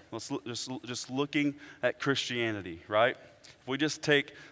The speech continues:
let, let, let's take th-, three, what, what, what some writers call the, the virtues or theological virtues of the Christian faith. Are you ready? Faith, hope, and love, right?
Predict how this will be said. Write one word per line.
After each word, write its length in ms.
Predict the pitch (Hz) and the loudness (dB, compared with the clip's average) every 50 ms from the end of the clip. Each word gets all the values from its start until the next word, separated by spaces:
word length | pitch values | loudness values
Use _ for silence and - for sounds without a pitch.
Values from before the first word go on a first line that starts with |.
| - | -6
let, 120 | 131 131 - | -6 -2 0
let, 200 | 139 147 - - | 0 0 2 2
let's 180 | 147 143 - | 0 0 2
take 220 | - 165 147 135 - | 4 4 4 2 0
th-, 260 | - - - - - - | -6 -14 -14 -14 -14 -14
three, 640 | - - - 147 147 160 170 175 185 185 180 180 175 - - - | -14 -10 -4 2 4 4 6 6 4 2 0 -2 -6 -10 -14 -4
what, 340 | - 143 - - 139 135 - | -2 -2 0 0 -2 -4 -2
what, 220 | 139 143 135 - | 0 0 0 2
what 160 | 139 143 135 | 2 0 0
some 260 | - - 160 160 160 156 | 2 2 4 4 6 8
writers 340 | 151 147 151 151 143 135 | 8 8 8 6 4 0
call 240 | - - 151 143 143 | 4 6 6 8 8
the, 160 | 131 117 127 - | 6 2 -2 -2
the 120 | 123 120 123 | -2 -4 -6
virtues 840 | 117 117 117 156 170 180 175 175 - 190 190 180 180 180 180 165 | -6 2 6 8 8 8 8 4 0 0 2 2 2 2 2 2
or 100 | 156 139 | 0 0
theological 760 | 127 - - 185 190 196 190 180 175 165 151 147 - 165 156 | 0 2 2 4 6 10 12 12 12 10 8 4 4 4 4
virtues 680 | 127 123 135 156 160 156 147 - - 139 131 127 117 | 4 6 8 8 8 8 6 2 0 0 0 0 0
of 100 | 135 131 | -2 -2
the 100 | 120 131 | -2 -4
Christian 420 | - - - 156 147 - - 147 131 | 0 2 4 4 4 2 0 -2 -2
faith. 340 | - - 135 127 110 101 - | -2 2 2 2 2 2 2
Are 80 | 117 | 4
you 40 | 117 | 6
ready? 160 | 131 143 151 | 6 6 4
Faith, 580 | 143 - - - 175 175 190 202 214 214 - - - - - | 2 0 2 10 12 12 12 12 10 8 2 -6 -12 -16 0
hope, 340 | - - 175 180 180 175 - - | 10 12 12 12 12 12 8 6
and 180 | 165 156 147 147 | 6 6 8 10
love, 380 | 147 143 135 113 104 95 - - - - - - - _ - - - - _ _ _ | 12 12 12 12 10 6 0 -10 -18 -20 -20 -20 -20 _ -20 -20 -20 -20 _ _ _
right? 300 | 113 120 135 160 165 | 4 6 8 8 6